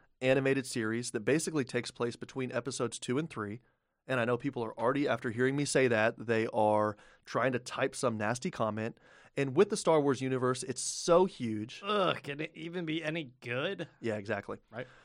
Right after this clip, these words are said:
Speaker 1: But, well, even me saying, you know, in between two and three, because as we know from the latest preview, um, last week, that, that, uh, season seven will actually go kinda through parallel with season three, which is gonna be pretty sweet. I'm sorry,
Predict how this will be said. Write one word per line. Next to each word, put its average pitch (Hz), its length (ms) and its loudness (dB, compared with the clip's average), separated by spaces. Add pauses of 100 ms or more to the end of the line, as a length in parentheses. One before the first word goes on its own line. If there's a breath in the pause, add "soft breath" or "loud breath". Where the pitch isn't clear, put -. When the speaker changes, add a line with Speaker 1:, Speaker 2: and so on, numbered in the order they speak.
(100)
Speaker 1:
But, 175 240 4
well, 165 280 8
even 147 240 2
me 143 100 2
saying, 123 300 2
you 120 100 -2
know, 107 180 0 (460)
in 139 140 2
between 139 440 2
two 113 200 0
and 101 100 -2
three, 110 220 -2
because 117 280 -4
as 123 220 4
we 123 100 0
know 120 200 4
from 120 140 -8
the 117 60 0
latest 113 440 -2 (100)
preview, 120 600 -2 (140)
um, 113 360 0
last 113 300 2
week, 170 260 0
that, 117 160 -2 (600)
that, 117 300 0
uh, 113 100 4
season 139 280 -4
seven 143 240 2
will 123 100 4
actually 117 220 -2
go 120 160 2
kinda 117 200 -4
through 127 220 -4
parallel 117 680 0
with 107 120 -8
season 107 320 -8
three, 110 160 -2
which 104 140 -6
is - 80 -10
gonna 110 100 -4
be 104 80 -6
pretty - 580 -4
sweet. - 480 -4
I'm 143 160 4
sorry, 107 280 -8